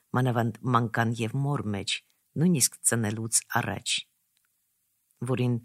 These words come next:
կրել է յուր արգանդի մեջ, ցավի և վտանգի ենթարկվել ծնելու ժամանակ, իսկ ծնվելուց հետո երեխան բացառապես մոր խնամքին է ենթարկված սննդյան և այլ խնդիրներում։ Այս է պատճառը, որ մայրը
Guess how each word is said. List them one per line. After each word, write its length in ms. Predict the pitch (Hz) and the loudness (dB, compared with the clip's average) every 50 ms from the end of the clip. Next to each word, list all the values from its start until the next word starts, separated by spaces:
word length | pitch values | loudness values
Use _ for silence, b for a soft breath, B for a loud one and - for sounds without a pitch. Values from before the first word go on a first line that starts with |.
| - _ _ _ _ - - | -10 _ _ _ _ -8 -6
կրել 260 | 123 120 123 113 117 | -2 -2 -2 0 0
է 60 | 113 | -2
յուր 220 | 107 113 117 110 | -2 -2 -2 -2
արգանդի 480 | 113 110 104 - 117 117 107 101 120 113 | -2 -2 -2 -2 -2 -2 -2 -2 -2 -4
մեջ, 280 | 107 110 123 139 156 - - - - _ _ _ _ _ _ - | -2 -2 -2 -2 0 -2 -4 -4 -4 _ _ _ _ _ _ 2
ցավի 380 | - - - 104 104 120 156 175 147 | 2 4 4 4 2 2 0 0 0
և 180 | 117 107 101 - | 0 -4 -4 -4
վտանգի 500 | 110 107 - 101 104 101 101 - 143 156 | -6 -4 -2 -2 -2 -2 -2 -2 -2 -2
ենթարկվել 640 | 135 131 131 123 - - 117 113 - - - 117 113 | -2 -2 -2 -4 -4 -6 -8 -8 -8 -6 -6 -4 -2
ծնելու 440 | - - - 123 123 117 120 127 127 | 0 0 0 0 0 -2 -2 -4 -4
ժամանակ, 540 | 117 123 123 123 123 123 120 117 117 - - _ B B B B B B B B B B | -2 -2 -2 0 0 0 0 -2 -2 -4 -10 _ B B B B B B B B B B
իսկ 180 | - 214 - - | 4 4 4 6
ծնվելուց 520 | - - 196 202 180 190 190 185 208 196 - | 4 4 6 6 6 6 4 4 4 4 4
հետո 260 | - 185 175 - 247 247 | 4 2 2 4 2 4
երեխան 460 | 180 156 147 156 139 - - 180 175 139 | 4 4 2 2 0 2 2 2 2 2
բացառապես 800 | 107 139 151 - - - 143 135 143 143 - - - 220 214 - - | 2 0 2 2 4 2 2 0 0 -2 -4 -2 0 2 4 4 4
մոր 220 | 139 139 156 170 - | 4 0 0 -2 -4
խնամքին 580 | - - 156 147 135 139 127 - - 131 127 | -4 -2 -2 -2 -2 -2 -4 -4 -4 -2 0
է 80 | 120 120 | 0 0
ենթարկված 600 | 104 117 117 107 - 117 - _ - 120 113 - | 0 -2 -4 -2 -4 -4 -6 _ -2 -2 2 4
սննդյան 600 | - - 110 117 113 113 110 - 139 170 202 190 170 | 4 4 4 0 -2 -2 -2 0 0 0 2 2 0
և 180 | 107 113 110 | 0 -2 -2
այլ 140 | 110 110 110 | -2 -4 -4
խնդիրներում։ 720 | - - 98 107 - - - - 107 104 104 104 101 98 98 - B B B B B B B B | -6 -6 -6 -8 -6 -8 -10 -8 -6 -6 -6 -6 -6 -8 -8 -10 B B B B B B B B
Այս 180 | B - 131 - | B 6 6 6
է 100 | - 123 | 6 6
պատճառը, 460 | - 120 120 - - 117 117 160 139 | 4 2 0 2 0 0 2 2 0
որ 180 | 101 101 104 104 | 0 -2 -2 -2
մայրը 420 | 104 110 131 175 214 190 139 92 | 0 2 2 2 2 2 2 -2